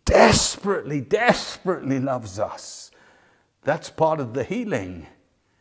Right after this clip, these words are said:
Because you will get rejected. We live in a world where people reject one another all the time. But our security isn't found in the relationship we have with one another.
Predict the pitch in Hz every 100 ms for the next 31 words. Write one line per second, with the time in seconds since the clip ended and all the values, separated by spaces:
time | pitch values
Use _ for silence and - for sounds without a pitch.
0 | _ _ _ _ 110 147 151 135 - 190
1 | 147 160 170 113 160 131 117 95 120 175
2 | - 101 90 151 185 160 139 156 160 170
3 | 175 247 208 123 131 135 277 160 170 165
4 | 156 143 240 247 - 180 139 110 98 95
5 | 101 160 196 220 202 196 - 185 220 214
6 | 143 101 - - - - - 170 151 160
7 | 180 160 - 143 - 240 220 202 180 170
8 | 170 170 147 - 196 208 175 151 143 151
9 | 139 254 - 160 151 180 165 151 143 165
10 | 151 151 123 156 139 127 165 175 135 143